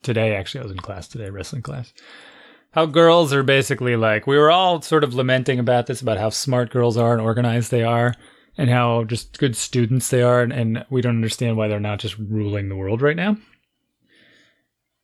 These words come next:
Because, and I'm talking to someone who is a teacher, there's another teacher, and then there's some girls there, and, and these are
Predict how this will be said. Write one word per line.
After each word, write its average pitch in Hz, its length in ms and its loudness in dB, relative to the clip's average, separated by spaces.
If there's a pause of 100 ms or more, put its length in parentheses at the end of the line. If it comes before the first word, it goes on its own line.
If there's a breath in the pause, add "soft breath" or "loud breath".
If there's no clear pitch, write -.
Because, 170 420 0 (140)
and 180 120 0
I'm 170 120 2
talking 180 240 0
to 147 80 -4
someone 135 260 0
who 123 400 2
is 110 380 -2
a 139 100 2
teacher, 131 680 2
there's 127 160 -2
another 127 240 2
teacher, 123 580 2
and 123 100 2
then 123 60 2
there's 123 180 0
some 131 120 -2
girls 120 320 0
there, 120 280 0
and, 123 120 0
and 147 160 0
these 156 180 0
are 160 240 2